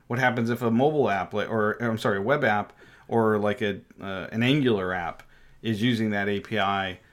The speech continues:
and grabs that data and shoves it into the interface and doesn't escape it properly? Then,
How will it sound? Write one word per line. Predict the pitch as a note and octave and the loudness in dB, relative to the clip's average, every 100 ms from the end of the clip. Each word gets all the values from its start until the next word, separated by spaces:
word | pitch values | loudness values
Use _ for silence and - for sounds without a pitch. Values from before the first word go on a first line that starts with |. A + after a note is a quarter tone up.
| _ _ | _ _
and | G#2+ G2 | -6 0
grabs | A#2 A#2 G#2 | 2 2 2
that | G#2+ G2 | -2 -2
data | G#2+ G#2 | -2 -2
and | G2 G2 | -2 -6
shoves | - A2+ F#2+ | -2 -4 -2
it | G2 | -6
into | G2 F#2 | -6 -6
the | F#2 | -6
interface | G2 F#2 - F#2 F2 - | -6 -6 -6 -6 -6 -10
and | F#2 | -10
doesn't | G2 F#2 F#2 | -8 -8 -10
escape | - G#2 F#2+ | -10 -8 -8
it | - | -8
properly? | - F#2+ F2 F#2+ F#2+ F#2 | -8 -8 -6 -8 -8 -8
Then, | F2+ F#2 | -8 -10